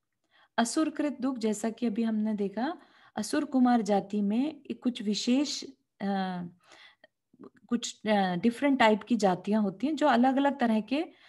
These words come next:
दुख पहुंचाने का काम करते हैं, राइट। तो ये क्या है, अम्बराविस या अम्बरीश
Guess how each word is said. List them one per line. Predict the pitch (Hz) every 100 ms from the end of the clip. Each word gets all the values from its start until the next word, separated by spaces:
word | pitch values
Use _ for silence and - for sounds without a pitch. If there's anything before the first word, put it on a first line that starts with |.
| - _
दुख | 208 330 -
पहुंचाने | 240 226 214 202
का | 196 196
काम | 196 175 165
करते | 165 135 -
हैं, | 165 160 - _ _
राइट। | 190 269 302 _ _ _
तो | -
ये | 233 269
क्या | 269 285
है, | 277 311 339 _
अम्बराविस | 226 226 240 262 269 330 - - - _ _ _ _ _ _ _ -
या | 196 240
अम्बरीश | - 226 233 247 294 - -